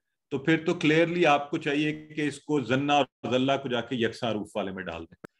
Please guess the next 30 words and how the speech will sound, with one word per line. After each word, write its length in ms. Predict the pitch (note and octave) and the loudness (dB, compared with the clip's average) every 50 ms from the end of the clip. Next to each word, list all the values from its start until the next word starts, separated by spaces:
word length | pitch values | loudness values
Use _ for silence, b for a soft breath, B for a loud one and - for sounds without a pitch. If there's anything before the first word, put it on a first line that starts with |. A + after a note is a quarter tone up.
| b b b b b b b - | b b b b b b b 0
हाँ, 360 | C#3+ D#3+ F#3 F#3+ F3 - - | 4 6 8 8 6 6 4
अगर 240 | D#3 D#3+ E3+ G#3 G#3+ | 2 2 4 2 4
लिखा 280 | G3 G3+ G3 - G3 G#3 | 2 2 2 4 4 4
हो 80 | G#3 | 4
सिर्फ 240 | G3 G#3 G#3+ G#3+ G3 | 4 4 2 0 0
सेहतमंद 580 | - - F3+ F#3+ G3+ - F#3+ - G3+ G#3+ G#3 G#3 | 0 0 0 0 0 0 -4 -6 -4 -2 0 -2
अफाल 680 | - - - _ _ _ _ - G3 F3+ F#3 F#3+ F#3+ | -2 -4 -8 _ _ _ _ -4 0 2 4 4 4
और 160 | G3+ F#3 F3 | 2 0 0
कमजोर 360 | F3+ F#3+ E3 C#3+ D3 F3 G3 G3 | -2 -4 -2 0 0 2 2 2
अफाल, 360 | - - C#3 A2 F#2+ E2 - _ _ _ _ _ _ _ _ _ _ _ _ _ _ _ _ _ _ _ _ _ _ _ - | 2 0 -2 -2 -2 -4 -10 _ _ _ _ _ _ _ _ _ _ _ _ _ _ _ _ _ _ _ _ _ _ _ -10
ठीक 180 | C3 C#3+ - | -10 -6 -4
है, 340 | G3 G#3 G3+ G3+ - _ _ _ _ _ _ _ _ _ _ _ _ _ _ _ | -2 -2 -2 -4 -10 _ _ _ _ _ _ _ _ _ _ _ _ _ _ _
तो 160 | D3 C#3 C#3 - | -6 -4 0 4
फिर 200 | F#3 F#3+ F#3 F3 | 6 6 6 6
वो 200 | F#3 G3 F#3+ F3+ | 6 6 6 6
ब्रदर 380 | - D#3+ E3 E3 D#3+ F3 E3+ | 4 0 -2 -2 -2 -4 -4
एजाज 280 | E3+ D3+ D#3 D3+ D#3+ D#3 | -2 0 0 0 0 0
की 120 | - D#3 | -4 -2
बात 260 | C#3+ D3 D3+ D3 D3+ | 0 2 2 2 0
याद 220 | D#3+ D#3 D#3 D3+ D3 | -2 -4 -4 -4 -6
रखें 280 | D#3+ D#3 F3+ F3+ F3 | -8 -6 -6 -8 -6
कि 100 | - D#3+ | -4 -4
इसके, 380 | D#3 D3+ - - D#3+ D#3+ D#3 - - | -4 -4 -2 -2 -2 -2 0 -2 -6
इसके 200 | D#3+ - - G3 | -6 -2 0 0
अंदर 140 | F#3 F#3 F#3+ | 2 2 2
देखें 240 | F3+ F#3 F3+ A3 | 2 0 0 2
ना, 100 | A#3 B3+ | 4 4
हरूफ 340 | G3+ F#3 E3 G3 A3+ - - | 6 6 4 4 2 0 -2
देखें 260 | - D#3 - - D#3 | -4 -4 -4 -4 -4
ना, 240 | F3+ G3+ - - - | -4 -4 -4 -4 -8